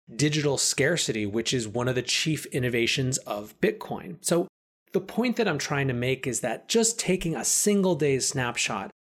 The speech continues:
there are at least five different, seemingly on the surface,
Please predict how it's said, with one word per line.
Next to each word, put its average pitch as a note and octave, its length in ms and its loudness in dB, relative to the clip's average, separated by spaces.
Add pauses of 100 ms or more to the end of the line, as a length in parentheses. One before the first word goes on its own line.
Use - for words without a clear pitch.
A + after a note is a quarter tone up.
(140)
there E3+ 220 4
are E3+ 60 4
at F#3 140 -2
least G#3+ 260 4
five F3+ 720 -2
different, E3 460 2 (220)
seemingly A3+ 800 4
on C#3+ 140 2
the C3 80 4
surface, G3 500 2